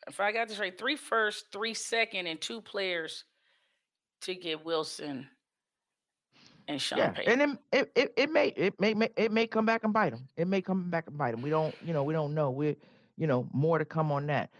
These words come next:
Speaker 2: Um, we got some other news that's outside of football. You know, we're always keeping an eye on, you know, crazy things that are going on. So,
Speaker 1: Mm-hmm.
Speaker 2: uh, this, this, this one was, you know, uh, we saw one. We saw the, the Candace Parker.
Speaker 1: <laughs>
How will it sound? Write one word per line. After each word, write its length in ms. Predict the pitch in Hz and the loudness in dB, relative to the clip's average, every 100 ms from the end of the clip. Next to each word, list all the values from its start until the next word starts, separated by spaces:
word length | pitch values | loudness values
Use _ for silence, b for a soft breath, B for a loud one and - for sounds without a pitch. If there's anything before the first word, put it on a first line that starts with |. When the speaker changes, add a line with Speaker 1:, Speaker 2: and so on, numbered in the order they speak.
| b b | b b
Speaker 2:
Um, 260 | - 170 156 | 2 4 2
we 60 | - | 2
got 220 | 220 208 | 2 2
some 140 | 165 | 2
other 220 | - - | 4 4
news 320 | 220 202 196 190 | 4 4 4 4
that's 180 | 175 - | 2 4
outside 560 | 196 160 - 269 - 202 | 2 2 0 4 4 2
of 80 | - | 2
football. 540 | 196 - 180 175 185 | 0 0 2 2 2
You 120 | 196 | 0
know, 140 | 175 165 | 0 2
we're 160 | 202 | 2
always 360 | 190 185 185 170 | 2 2 0 -2
keeping 300 | 202 196 180 | -10 -4 -2
an 120 | 165 | 0
eye 360 | 165 185 180 175 | 0 2 2 2
on, 320 | 170 170 160 b b b _ | 2 2 0 b b b _
you 120 | 190 | 0
know, 180 | 170 156 | 2 2
crazy 440 | - 190 185 175 170 | 2 2 2 2 -2
things 380 | 180 175 170 160 | 2 2 2 2
that 140 | 160 | 2
are 60 | 147 | 4
going 400 | 170 175 165 170 | 2 2 2 4
on. 340 | 185 175 165 | 4 4 2
So, 540 | - 160 151 147 147 147 | 0 2 2 4 2 -2
Speaker 1:
Mm-hmm. 520 | 180 180 185 190 151 | -4 -4 -2 2 4
Speaker 2:
uh, 360 | 147 143 135 - - - | 6 4 2 -2 -4 0
this, 200 | 302 - | 0 4
this, 300 | 240 294 - - | 2 2 -4 -2
this 200 | 214 208 | -2 2
one 200 | 175 151 | 0 2
was, 340 | 151 147 - _ _ _ _ _ _ _ | 2 2 -4 _ _ _ _ _ _ _
you 100 | 202 | 4
know, 340 | 175 139 131 - _ - | 6 6 4 -4 _ 4
uh, 220 | 127 131 | 6 6
we 80 | 156 | 2
saw 280 | - 240 214 | 4 6 6
one. 420 | 202 180 139 165 | 6 6 4 0
We 100 | - | -6
saw 300 | 151 - 196 185 | -4 2 4 4
the, 180 | 165 - _ | 2 -4 _
the 120 | 151 - | -16 -8
Candace 320 | 180 185 233 | -2 0 0
Parker. 540 | - 180 - - - | 2 0 2 2 2
Speaker 1:
<laughs> 60 | - | 0